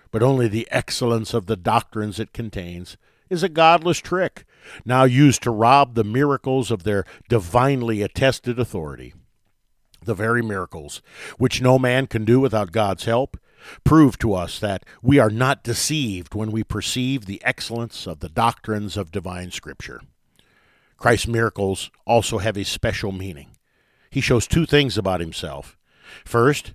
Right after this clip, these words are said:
that he is more than a prophet, namely the Son of God. And second, that he is the Messiah, our Savior, of the world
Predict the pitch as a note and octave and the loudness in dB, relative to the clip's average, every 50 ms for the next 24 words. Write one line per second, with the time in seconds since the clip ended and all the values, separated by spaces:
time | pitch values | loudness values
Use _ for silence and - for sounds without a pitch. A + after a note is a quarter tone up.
0 | _ _ _ _ _ _ - B2 A#2+ - B2+ C3+ A#2 F2 A2 A2+ A#2 A#2 A#2 A2 | _ _ _ _ _ _ -2 -2 0 2 2 2 2 2 2 2 4 4 4 4
1 | G#2 G2+ G2+ - - - G#2 F#2 E2 - - - F#2 B2+ B2+ B2+ A#2+ G#2+ F#2+ F#2+ | 2 0 -2 -4 -2 -2 -2 -2 -2 -8 -10 -10 -6 -2 -2 -2 -2 -2 -4 -4
2 | F2+ F#2 - - - A2+ G#2 F#2+ E2 - - F#2+ E2+ D#2+ C#2+ B1+ - - - _ | -4 -6 -6 -6 -4 -4 -4 -6 -6 -6 -8 -8 -6 -8 -10 -12 -14 -18 -20 _
3 | _ _ _ _ _ - G2 F#2+ - - - D3+ F3+ F3 - F#2+ D#2+ - - _ | _ _ _ _ _ -14 -12 -10 -8 -2 0 0 0 0 -2 -10 -12 -14 -20 _
4 | _ _ _ _ - A#2 F#2+ G#2 B2 B2+ B2+ A#2+ G2+ C3+ C#3 C#3+ - - - D3+ | _ _ _ _ -6 -6 -4 -2 2 2 2 2 2 0 0 0 -2 -2 -4 -4
5 | C#3 D3 D3+ C#3+ G#2 D#2+ - - G#2+ A#2 G#2+ - - C#3+ D#3 D#3+ D3 E2 D#2+ C#2 | -2 -2 -2 -2 -4 -4 -4 -2 -4 -2 -2 -2 -2 0 0 0 -2 -4 -8 -18
6 | - - _ _ _ - - - - - - A#2 G2+ F2+ G#2+ F#2+ F#2+ A2+ C#3 D3 | -18 -20 _ _ _ -20 -20 -20 -12 -4 -4 -2 0 0 0 2 4 4 4 6
7 | D3+ D#3 D#3 D3+ D3+ C#3+ - | 6 4 4 2 0 -4 -10